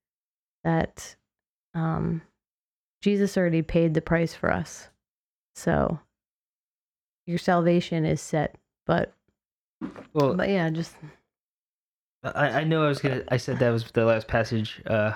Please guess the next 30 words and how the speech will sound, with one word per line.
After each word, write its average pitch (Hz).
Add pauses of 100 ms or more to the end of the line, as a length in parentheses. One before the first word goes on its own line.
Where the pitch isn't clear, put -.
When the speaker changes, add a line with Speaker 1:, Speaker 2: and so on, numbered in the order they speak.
(140)
Speaker 1:
<laughs> - (680)
That 269
made 466
Speaker 2:
but, 277
Speaker 1:
you 285
think 233
of -
something 165
Speaker 2:
but 170
Speaker 1:
else. 214
Speaker 2:
yeah, 139
because 151 (120)
Speaker 1:
<sighs> -
Uh. 220 (800)
Speaker 2:
because, 147
you 147
know, 127
Paul, 160 (160)
you 147
know, 127
what 135
he 151
just 139 (280)
wrote 131
there, 131
what 131
I 131
just 127
read, 120 (580)
uh, 113